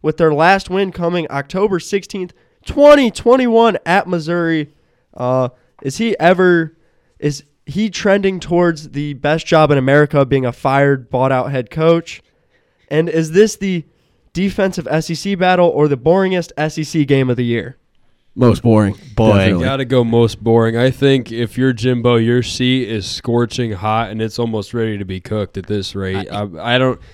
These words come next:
Speaker 4: I don't know what else you're gonna do if you're Texas A and M.
Speaker 3: It's so, that, that seat is so hot, it's not even a chair anymore. He's sitting on a burning stove, pretty much.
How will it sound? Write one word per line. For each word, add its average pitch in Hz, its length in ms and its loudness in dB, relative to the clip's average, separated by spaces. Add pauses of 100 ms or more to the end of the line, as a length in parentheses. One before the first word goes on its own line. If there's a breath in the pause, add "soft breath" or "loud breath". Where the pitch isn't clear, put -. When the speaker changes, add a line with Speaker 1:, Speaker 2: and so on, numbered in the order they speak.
(120)
Speaker 4:
I 135 120 2
don't 165 140 8
know 165 120 8
what 147 120 8
else 139 220 6
you're - 60 -14
gonna 127 160 -2
do 117 220 4
if 104 100 -6
you're 110 100 -4
Texas 101 440 -6
A 95 160 -6
and 92 80 -8
M. 92 200 -8 (120)
Speaker 3:
It's 143 180 -2
so, 165 180 2
that, 143 400 0
that 139 220 0
seat 160 240 0
is 123 100 2
so 131 220 4
hot, 120 220 4
it's 113 120 -2
not 131 120 4
even 117 160 0
a 95 40 -2
chair 117 280 2
anymore. 101 260 0
He's 131 200 0
sitting 131 300 0
on 120 200 0
a 107 40 2
burning 113 440 2
stove, 104 480 2
pretty 95 240 -4
much. 87 340 -6